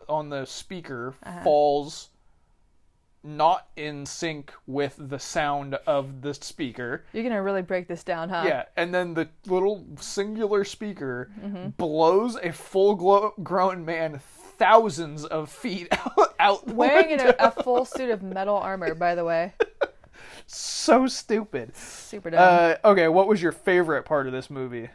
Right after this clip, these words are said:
Speaker 2: My favorite part was <laughs> wa-, at the end when, I don't know who it is, I can't tell them apart,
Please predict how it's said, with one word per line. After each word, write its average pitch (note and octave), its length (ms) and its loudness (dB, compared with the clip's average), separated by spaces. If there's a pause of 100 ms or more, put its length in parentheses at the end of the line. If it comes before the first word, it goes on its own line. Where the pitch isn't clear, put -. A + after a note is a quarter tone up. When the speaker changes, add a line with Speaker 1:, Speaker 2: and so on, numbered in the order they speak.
(420)
Speaker 2:
My G#3+ 260 2
favorite B3 800 0
part C4+ 460 0
was G#3+ 680 0 (460)
<laughs> - 460 -20
wa-, G3 440 0
at A3+ 200 2
the B3+ 160 -4
end A3+ 380 -2
when, G3+ 300 -2
I G3+ 120 -4
don't G#3 120 -2
know F#3 120 -6
who F#3+ 120 -8
it F3 60 -2
is, E3+ 160 -4
I F3+ 80 -4
can't E3+ 260 -12
tell E3+ 120 -10
them E3+ 80 -12
apart, E3+ 300 -6